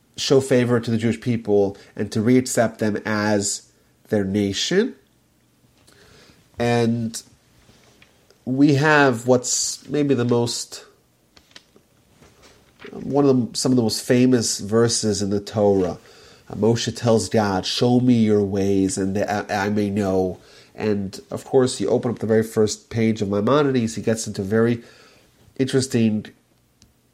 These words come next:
and important and perhaps, uh, a conversation that is ripe for misunderstanding. What's going on here? What's Moshe doing? What's Mo-, Moshe is talking to God.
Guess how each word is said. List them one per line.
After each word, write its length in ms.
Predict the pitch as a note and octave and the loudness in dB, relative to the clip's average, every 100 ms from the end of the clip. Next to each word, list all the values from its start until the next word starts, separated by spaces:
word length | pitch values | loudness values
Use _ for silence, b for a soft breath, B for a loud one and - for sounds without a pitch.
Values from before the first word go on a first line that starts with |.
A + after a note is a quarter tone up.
| _ _ _ _ _ _ _ - | _ _ _ _ _ _ _ -4
and 140 | A#2 | -2
important 880 | G#2+ G2 B2 C3+ G2+ G#2 F#2 - - _ _ _ _ _ _ _ | -2 -2 4 6 6 0 -10 -14 -16 _ _ _ _ _ _ _
and 260 | G#2+ G#2 G2 | -6 -4 -2
perhaps, 840 | A2 G#2 G#2+ G#2+ - - - - _ _ _ _ _ - | -2 0 0 0 -4 -6 -8 -14 _ _ _ _ _ -18
uh, 80 | - - - - - | -16 -14 -10 -10 -8
a 160 | G1+ G2 | -8 -4
conversation 640 | A2+ G#2+ A#2 A2+ A2+ G#2 | -2 0 0 0 -2 -2
that 220 | G#2 G2+ | 0 0
is 160 | G2 G2 | -2 -2
ripe 420 | G#2 G#2+ A2+ - b b b b b b | 0 2 0 -4 b b b b b b
for 800 | _ - A2 G#2+ G#2 G2+ G2+ G2+ - _ _ _ _ _ _ _ | _ -10 -2 2 2 4 2 0 -8 _ _ _ _ _ _ _
misunderstanding. 1200 | A#2 B2 A#2+ A#2 G#2 G2+ - A#2+ C3 B2+ A2+ G#2 | -2 0 0 0 -2 -4 -2 2 2 2 0 -2
What's 340 | G2 A2+ C3 C3 | 0 0 0 0
going 160 | A2 | 2
on 160 | A#2 A2+ | 2 2
here? 120 | G#2+ | 2
What's 180 | A2+ - | 0 2
Moshe 320 | B2 B2 G2 | 0 0 -2
doing? 160 | A#2 A2 | -2 0
What's 240 | B2 - | -2 0
Mo-, 160 | B2+ A#2+ | 0 2
Moshe 240 | B2 B2+ | 0 -2
is 80 | A2+ | -4
talking 340 | A#2 A2+ A#2 | -4 -4 -6
to 80 | G2 | -8
God. 460 | G2+ A#2 B2 A2+ | -4 -2 -2 -4